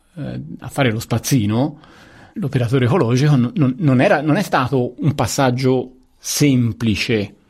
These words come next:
ma non perché, cioè, ci mancherebbe, tutti i lavori sono, sono più che dignitosi, però se devo essere onesto il, il passaggio è stato forte. Poi però cosa succede? Noti e vedi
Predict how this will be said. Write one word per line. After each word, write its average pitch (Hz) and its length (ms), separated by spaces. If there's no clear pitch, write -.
ma - 160
non 170 180
perché, 120 540
cioè, 135 140
ci 131 140
mancherebbe, 113 440
tutti - 300
i - 20
lavori 117 360
sono, 110 400
sono 117 340
più 120 180
che 123 140
dignitosi, 117 680
però 180 320
se - 220
devo 131 180
essere 175 280
onesto 147 480
il, 135 200
il 151 120
passaggio 170 340
è 117 40
stato 101 260
forte. 123 500
Poi 269 160
però 151 200
cosa 123 200
succede? 104 640
Noti 170 600
e 160 140
vedi 127 720